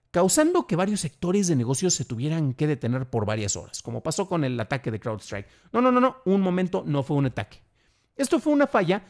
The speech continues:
y fue presente en sistemas que corrían en Windows desde la versión siete en adelante, y de acuerdo con un reporte de Microsoft, afectó a menos del uno por ciento de los equipos que corren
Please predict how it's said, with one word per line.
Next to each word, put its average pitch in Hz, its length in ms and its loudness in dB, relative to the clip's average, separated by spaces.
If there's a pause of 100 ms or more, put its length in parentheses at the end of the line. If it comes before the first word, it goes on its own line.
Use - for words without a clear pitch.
(140)
y - 80 -2
fue 311 140 2
presente 285 380 2
en 277 80 4
sistemas 208 480 0
que 139 120 -10
corrían 160 380 2
en 185 120 0
Windows 180 380 2
desde 117 300 -2
la 113 100 -4
versión 156 320 -4
siete 196 580 0
en 113 80 0
adelante, 170 520 -2 (320)
y 233 100 -6
de 269 80 0
acuerdo 339 340 4
con 220 160 2
un 240 80 2
reporte 202 380 2
de 185 100 0
Microsoft, 165 540 0 (280)
afectó 196 580 0
a 151 120 2
menos 226 440 4
del 160 160 2
uno 185 240 2
por 127 120 -2
ciento 143 300 -2
de 147 80 -2
los 131 160 -2
equipos 147 400 -6
que - 140 -8
corren 151 380 2